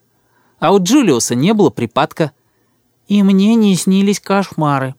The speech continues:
добавил малыш в розовых очках. Они цеплялись за какие-то приметы. Даже Клара улыбалась Марти. «Никакой озабоченности по поводу своей беременности»,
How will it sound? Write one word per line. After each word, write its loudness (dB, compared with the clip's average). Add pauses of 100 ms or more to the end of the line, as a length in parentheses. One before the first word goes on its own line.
(340)
добавил 0
малыш -2
в -10
розовых -4
очках. -10 (640)
Они -2
цеплялись -4
за -6
какие-то -4
приметы. -6 (680)
Даже 0
Клара -2
улыбалась -2
Марти. -10 (500)
«Никакой -4
озабоченности -4
по -4
поводу -4
своей -4
беременности», -4